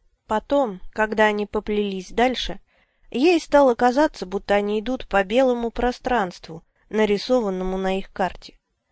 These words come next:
по белому пергаменту, на котором ничего не писал ни один скальд,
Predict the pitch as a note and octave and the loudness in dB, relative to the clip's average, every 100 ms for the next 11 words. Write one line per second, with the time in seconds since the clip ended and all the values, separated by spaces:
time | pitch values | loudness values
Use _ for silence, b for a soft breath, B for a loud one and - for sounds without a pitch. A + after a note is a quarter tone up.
0 | _ _ G#3 G#3 C4+ D4+ C#4 C4 B3+ C4 | _ _ 4 4 4 2 2 0 0 0
1 | A#3+ A#3+ F3 F3 F#3 F#3 G3+ G3+ G3+ C4+ | 2 2 0 -6 -8 -6 -4 -2 0 0
2 | A3 F#3+ G3+ G#3 A3 G#3+ C#4+ A#3 G#3 G#3 | -2 -4 -6 -6 -6 -4 -4 -4 -8 -6
3 | C4 C4 A3+ G#3 G#3 A#3 A#3 - A#3 G3 | -2 -2 -2 -4 -4 -6 -6 -8 -2 -2
4 | - - | -2 -12